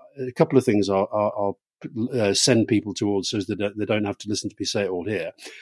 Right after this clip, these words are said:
I've written a piece for the New European, which they posted this morning online, about why I think this is actually really serious for democracy. And we'll come on to some of the arguments about that. And I've also done a short thread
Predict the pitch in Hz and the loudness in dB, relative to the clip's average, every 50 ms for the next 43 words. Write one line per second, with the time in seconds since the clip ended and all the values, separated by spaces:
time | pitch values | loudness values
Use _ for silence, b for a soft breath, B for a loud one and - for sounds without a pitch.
0 | B B B 131 123 147 147 135 123 - - - - - - - - - _ _ | B B B 4 6 8 8 8 8 8 8 8 8 8 6 4 2 -4 _ _
1 | _ _ _ _ - 131 139 147 156 151 143 139 127 123 - - 127 117 101 98 | _ _ _ _ 4 8 10 10 12 12 12 12 12 10 10 8 8 8 8 6
2 | 95 90 - 104 98 - - 113 107 95 - 107 92 92 87 - 117 113 107 101 | 2 2 0 -2 -2 0 2 0 0 0 -2 -4 -4 -4 -4 0 2 2 4 4
3 | 101 101 101 101 98 95 90 87 85 87 92 - _ _ _ _ _ _ _ _ | 4 4 4 4 4 4 2 0 -4 -6 -8 -10 _ _ _ _ _ _ _ _
4 | _ - 110 127 117 113 107 110 - - 113 110 123 131 127 127 123 117 110 104 | _ -2 2 4 6 6 6 4 2 0 2 6 8 8 8 8 8 6 6 4
5 | - 127 113 110 107 104 - - 101 101 101 107 - - 107 98 95 104 104 98 | 4 2 2 2 0 -2 -2 -2 -2 -4 -4 -4 -4 -4 -2 0 2 2 2 2
6 | 98 92 - - 110 95 92 90 87 80 - - - - - _ - - 92 87 | 0 -2 -2 -2 -2 -2 -2 -2 -4 -4 -4 -4 -4 -6 -10 _ -14 -10 -8 -4
7 | 98 101 95 - - 104 - - 151 175 - _ _ _ _ _ _ _ - 107 | -4 -4 -4 -4 -4 -4 -4 -2 -4 -4 -6 _ _ _ _ _ _ _ -6 -2
8 | 104 107 101 104 - 123 110 101 92 95 87 - 104 92 95 98 92 90 82 98 | 0 0 0 0 0 2 2 2 2 0 -2 -2 -2 0 0 0 0 -2 -4 -6
9 | 92 - 98 92 85 92 87 87 87 90 87 - - B B B B B B 120 | -8 -6 -6 -6 -6 -6 -6 -6 -6 -6 -8 -10 -14 B B B B B B 4
10 | 120 120 143 170 156 - - - 147 120 110 98 - - - 175 165 160 127 - | 6 8 8 6 6 4 4 4 6 6 6 4 4 6 8 8 8 8 6 0
11 | - - 139 123 113 107 - | -2 2 2 2 2 2 -2